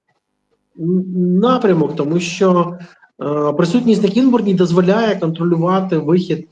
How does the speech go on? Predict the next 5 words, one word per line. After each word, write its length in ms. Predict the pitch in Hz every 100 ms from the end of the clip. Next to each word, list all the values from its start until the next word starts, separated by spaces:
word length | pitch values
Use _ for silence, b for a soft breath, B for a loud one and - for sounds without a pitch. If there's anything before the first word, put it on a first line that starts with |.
| 156
е, 260 | 147 147
до 440 | 143 147 165 151 160 B B _
Чорного 420 | 190 175 160 160
моря 420 | 175 196 190 165
з 360 | 139 156 170